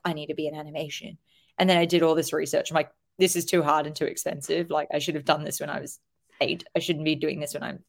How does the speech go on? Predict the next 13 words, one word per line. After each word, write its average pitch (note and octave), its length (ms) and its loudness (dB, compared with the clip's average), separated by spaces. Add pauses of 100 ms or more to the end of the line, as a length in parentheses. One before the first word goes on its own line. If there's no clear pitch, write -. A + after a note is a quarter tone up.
(100)
thirteen." - 540 0 (380)
So F#3 120 10
I - 20 6
was D#3 80 4
like, E3 140 0
"Nah, D#3+ 240 0
scrap D3 420 0
it. D#3 80 6
I'm D3 60 2
gonna D#3 120 -2
go D#3 160 4
into D3+ 200 -4
music." D3+ 440 -2